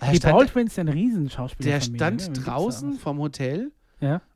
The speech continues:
Speaker 1: und ich, ähm, hab übers W lan telefoniert, halt auf Deutsch, und er hat auch telefoniert und dann hab ich aufgelegt und er guckte mich an und ich hab mir eine Zigarette angezündet und er sagt, "Oh, kann ich mal Feuer haben? Also, do you have a light?" Ne?
Speaker 2: Ja.
Speaker 1: Und dann,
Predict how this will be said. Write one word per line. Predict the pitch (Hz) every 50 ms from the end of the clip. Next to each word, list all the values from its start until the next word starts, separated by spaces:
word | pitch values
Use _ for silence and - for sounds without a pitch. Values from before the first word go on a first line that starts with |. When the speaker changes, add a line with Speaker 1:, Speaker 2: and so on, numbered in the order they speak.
| _ -
Speaker 1:
und | 135 139 139 139 -
ich, | 160 - - - -
ähm, | - 147 143 143 143 143 139 135 131 - _ _ _ - -
hab | - 143 156
übers | 160 139 139 123 113 120
W | 123 139 156
lan | 175 185 190 190 196 202 202 -
telefoniert, | - - 147 143 - - 135 127 135 165 202 254 285 - _ _ _ _ _ _ _ _ _ _ _ _ _ _ _ _
halt | - 135 127
auf | 131 - -
Deutsch, | - 151 175 175 -
und | 147
er | 131
hat | 127 -
auch | - 160
telefoniert | 165 190 - 180 170 - 180 180 175 175 180 175 185
und | 170 151
dann | 139 135 131 131 131
hab | 123 120
ich | 120 - -
aufgelegt | 156 160 - - 180 175 175 175 165 -
und | 139 123
er | 123 120
guckte | - - 135 - - 143
mich | 135 127 - -
an | - 135 160
und | 180
ich | 156 -
hab | - 127
mir | 117
eine | 117 110
Zigarette | - 117 120 117 123 - -
angezündet | 160 165 165 - - 170 170 175 170 - _ _ _ _ _ _ _ _ _ _ _ _ _ _ _ _ _ _ _ _ _
und | - 120 123
er | 120 120 123
sagt, | 131 131 127 120 _ _ _ _ _ _ _ _ _ _ _ _ _ _ _ _ _ _ _ _ _ _ -
"Oh, | - 147 151 143
kann | - 139
ich | 135
mal | 131 120
Feuer | - 160 175 185 180
haben? | 170
Also, | 131 117 120
do | 113 131 127 123
you | 131 123
have | 117 120
a |
light?" | 110 113 120 143 160 185 196 _ -
Ne? | - 151 143
Speaker 2:
Ja. | 147 170 - _ _ _ _ _ _ _ _ _ _
Speaker 1:
Und | - 131 127 123
dann, | 123 123 123 123